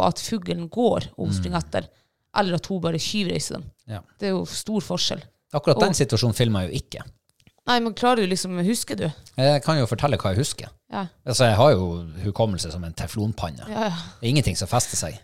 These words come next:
Speaker 2: Ikke av sånne viktige ting. Så det er jo også en grunn til at jeg trives bedre å gå sammen med deg og trene, for da vet jeg at det er i hvert fall en som har sett hva som har skjedd,
Speaker 1: Ja.
Speaker 2: og, for, og har f-, oppfattet det. Nei, f-, første stand, så, så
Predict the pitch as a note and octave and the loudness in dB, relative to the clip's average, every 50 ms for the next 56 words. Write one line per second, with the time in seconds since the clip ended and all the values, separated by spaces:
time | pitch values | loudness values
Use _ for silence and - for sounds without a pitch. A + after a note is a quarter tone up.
0 | - - - G2 F#2+ D3+ D3 C3 - A2 B2 A#2 G#2+ - F2+ - - - - - | -12 -8 -6 -2 2 2 4 4 4 2 0 -2 -2 -2 -2 -2 -4 -8 -8 -10
1 | - - _ _ _ _ _ - - - - - - - - C#3 C3+ C3 B2+ A#2+ | -12 -20 _ _ _ _ _ -20 -20 -20 -20 -18 -8 0 4 6 8 8 8 8
2 | A2+ A2 C3 C#3 C#3 B2+ A2 A#2+ B2+ - - C#3 A2+ G2 F#2+ G2 F#2 D#2+ F2+ E2 | 8 8 8 8 10 10 10 8 8 6 6 6 6 6 4 2 2 2 0 -2
3 | - F2+ F2 F#2 F2+ F2 F2 F2 E2+ - - G#2+ G2+ F#2 - - A#2+ B2 A#2 F2+ | -2 -2 0 0 0 0 0 -2 -2 -2 0 0 0 0 2 4 4 6 6 4
4 | F2+ F2 F2 F#2+ F#2+ F2+ F2 F2 F2 F2 F2 B2 C3+ G#2+ D2 C2 C#2 - - F#2+ | 2 2 4 4 4 4 4 2 0 2 2 2 2 2 0 -2 -6 -4 -4 -4
5 | F2+ E2 D2+ - F#2 G2+ A2 G2 F#2+ F2+ E2+ E2+ F2 F2 G2+ G#2 - - E2+ D#2 | -4 -4 -6 -6 -4 -2 0 0 0 -2 -4 -4 -4 -4 -4 -4 -4 -6 -8 -8
6 | - F#2+ F#2+ G2+ - A2 - D3+ D3+ C3 - - F2 D#2 - - F2+ D#2 - - | -6 -6 -4 -2 -2 0 0 2 0 0 0 -2 -4 -4 -4 -4 -4 -6 -8 -12
7 | D2+ - D2+ C#2 - - C#2 - - _ _ _ - G3 F3 E3 D3+ - - G#2+ | -12 -10 -10 -10 -8 -8 -10 -12 -14 _ _ _ -4 -4 -4 -4 -4 -4 -2 0
8 | G2+ F2+ - - F2 G2 G2 F2 D#2+ F#2 F2+ E2 - - - - - - - A2+ | 0 0 0 -4 -2 -2 0 0 0 0 -2 -2 -6 -10 -16 -18 -12 -8 -8 -6
9 | - - - - - - - - - - - - - _ _ _ - - - - | -4 -4 -4 -4 -6 -8 -16 -16 -16 -18 -18 -20 -20 _ _ _ -20 -20 -20 -10
10 | _ - F3 F#3+ G3 F#3 F3 D#3+ C#3 - F3+ D3+ D3 C#3+ - - F3+ - - - | _ 2 4 6 6 6 6 4 4 2 0 0 0 0 4 4 4 4 4 4
11 | D#3 C3 A#2+ A#2+ A2+ A2 G2+ - - C#3 C#3 A#2+ G2 F#2 - - A#2 A2 G#2 G#2 | 4 4 6 6 4 2 2 2 2 2 2 2 0 -2 0 2 2 2 2 2
12 | G#2 G#2 G#2 G2+ G2 - - A2+ A2 | 0 -2 -2 -4 -4 -4 -4 -4 -6